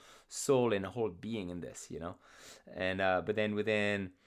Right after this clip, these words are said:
six months of business school, I blew my knee skiing. <laughs> And then I was like, "Well, you know what? Actually, business school sounds pretty good. I think I'm gonna stay in business school," <laughs> which was, which was helpful. So I got, you know, I, I,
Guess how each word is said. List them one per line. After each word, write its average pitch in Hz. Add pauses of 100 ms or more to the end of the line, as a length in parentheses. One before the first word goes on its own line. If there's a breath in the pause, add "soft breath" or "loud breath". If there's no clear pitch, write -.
(280 soft breath)
six -
months 123
of 104
business 110
school, 117
I 95
blew 110
my 101
knee 104
skiing. -
<laughs> -
And 226
then 196
I 180
was 170
like, 165
"Well, 277
you 320
know 339
what? 330
Actually, 349
business 427
school 427
sounds 381
pretty 381
good. 330
I 180
think 262
I'm 262
gonna 277
stay 302
in 277
business 277
school," 240
<laughs> 214
which 175
was, 185
which 170
was -
helpful. 180
So 135
I 131
got, 139 (180)
you 139
know, 127
I, 110
I, 107